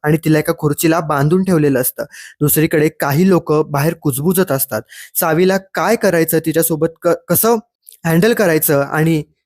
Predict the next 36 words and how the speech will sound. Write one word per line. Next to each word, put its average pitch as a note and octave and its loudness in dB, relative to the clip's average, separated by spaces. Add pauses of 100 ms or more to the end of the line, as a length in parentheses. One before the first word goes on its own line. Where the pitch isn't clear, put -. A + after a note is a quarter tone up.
(320)
सावी D3+ 0
किडनॅप E3+ -2
झालीये, D3 2
तिला D3+ 0
घरी C#3+ 2
अजिबात E3 0
जाऊन F3 2
द्यायचं E3 0
नाही, D3+ -2
या D3+ 2
सगळ्या D3 -2
गोष्टी D3 -2
बोलत C#3 0
असतात. B2+ -4 (380)
पण A3+ 2
हा A3+ 0
आवाज E3 0
मात्र E3 -2
सावीला D3 -2
ओळखीचा E3 -2
वाटतो. B2+ -6 (320)
त्यामुळे F#3+ 4
हा G3+ -2
आवाज F#3 0
नक्की F#3+ -2
आता A3 -2
कोणाचा F#3 0
आहे C3+ 0
हे D#3 0
सावी E3+ 0
ओळखू D#3+ 2
शकेल F3+ -2
का? B2+ -6 (340)
आणि G#3 2 (120)
ओळखल्यानंतर F#3 2 (720)
यामागचा F#3 0